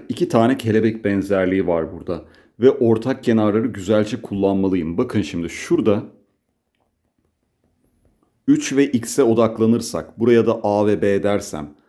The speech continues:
a'nın b'ye oranı üçün x'e oranına eşittir mavi kelebekte.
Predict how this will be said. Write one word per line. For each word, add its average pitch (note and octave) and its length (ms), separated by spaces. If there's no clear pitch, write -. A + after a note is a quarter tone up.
a'nın A#2 540
b'ye A2+ 340
oranı G#2+ 420
üçün F3+ 440
x'e - 280
oranına A2+ 360
eşittir - 380
mavi B2+ 440
kelebekte. F2+ 680